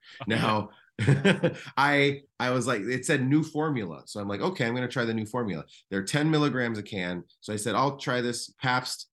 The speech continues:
Speaker 2: uh, brand loyalty. Let's do it." I should have got a mom and pop, smaller company, uh, soda. I love these T H C sodas and hard seltzers. Um, and now there's, like, canned cocktails too. But, uh, I, I drank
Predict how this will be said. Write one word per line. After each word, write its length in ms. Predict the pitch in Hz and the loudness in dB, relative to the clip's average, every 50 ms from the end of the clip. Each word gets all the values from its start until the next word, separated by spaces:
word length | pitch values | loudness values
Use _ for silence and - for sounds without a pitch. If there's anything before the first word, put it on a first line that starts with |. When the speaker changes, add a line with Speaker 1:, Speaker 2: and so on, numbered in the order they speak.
| _ _ _ _ _ - | _ _ _ _ _ -6
Speaker 2:
uh, 380 | 107 110 101 98 98 95 85 - - 90 87 85 - | -2 -2 0 0 0 0 -2 -2 -4 -6 -8 -10 -10
brand 360 | 95 95 117 127 127 131 127 120 | -8 -2 0 2 2 2 2 2
loyalty. 600 | 113 113 113 113 113 113 - 117 110 107 107 - - - | 2 2 2 2 0 -2 -4 -4 -4 -6 -8 -12 -12 -10
Let's 180 | 107 - - | -8 -8 -4
do 160 | - 120 113 104 _ _ _ _ - | -4 -4 -4 -4 _ _ _ _ -4
it." 220 | 107 104 101 98 - - - _ _ - | -2 -2 -2 -4 -6 -12 -20 _ _ -2
I 80 | 123 120 | -2 0
should 260 | - - - 165 156 | 0 0 0 2 2
have 140 | 165 135 - | 0 0 2
got 200 | 147 135 127 123 | 0 2 2 2
a 40 | |
mom 240 | 120 117 113 117 117 | 0 0 0 -2 -2
and 100 | 113 104 | -4 -4
pop, 380 | - - 101 101 98 98 - - _ _ _ | -2 -2 0 0 -2 -4 -8 -20 _ _ _
smaller 440 | - - - 113 113 107 107 107 104 | -14 -10 -6 -4 -2 0 0 0 -2
company, 640 | 101 117 104 98 95 104 95 95 90 87 82 - _ _ _ _ _ _ - | -2 -4 -4 -4 -4 -2 -2 -2 -2 -4 -6 -10 _ _ _ _ _ _ -4
uh, 320 | 98 92 87 85 82 - | -2 -2 -2 -2 -4 -4
soda. 400 | - - - 120 107 104 95 - | -6 -6 -4 -2 -2 -2 0 0
I 80 | 107 117 | 0 0
love 240 | 120 123 123 110 | 2 2 0 0
these 160 | 98 117 107 107 | -2 -4 -6 -6
T 160 | - 113 104 | -4 -2 -2
H 140 | 98 98 - | -2 -2 -4
C 180 | - 101 95 | -6 -6 -6
sodas 520 | 95 - 104 95 87 85 78 82 - - - _ _ _ _ - | -6 -4 -2 -2 -2 -2 -4 -6 -8 -12 -16 _ _ _ _ -10
and 120 | - 95 92 | -8 -6 -4
hard 180 | 95 92 90 - | -4 -4 -4 -4
seltzers. 560 | - 101 90 90 - - 82 78 78 - - - | -4 -4 -4 -4 -6 -8 -8 -8 -10 -10 -10 -8
Um, 240 | 90 87 87 - | -8 -6 -4 -4
and 80 | 98 104 | -2 0
now 160 | 110 110 113 | 0 0 0
there's, 240 | 107 110 107 104 95 | 2 0 0 0 -2
like, 160 | 101 95 - | -4 -6 -8
canned 300 | - - 110 95 92 90 | -8 -6 -4 -4 -4 -2
cocktails 460 | - 98 101 98 - 101 82 - - | -2 -4 -4 -4 -6 -6 -6 -6 -6
too. 180 | - 101 92 - - - - _ _ _ _ _ - | -6 -6 -6 -6 -8 -14 -20 _ _ _ _ _ -4
But, 180 | 101 98 90 - | -2 -2 0 0
uh, 360 | 90 95 90 90 85 82 87 - - - 85 - - - | 0 0 0 0 -2 -2 -4 -6 -6 -8 -10 -8 -8 -6
I, 180 | 73 85 92 95 - | -6 -6 -6 -6 -6
I 120 | - 104 | -6 -4
drank 360 | 101 98 110 120 120 120 117 | -4 -2 0 0 0 0 -2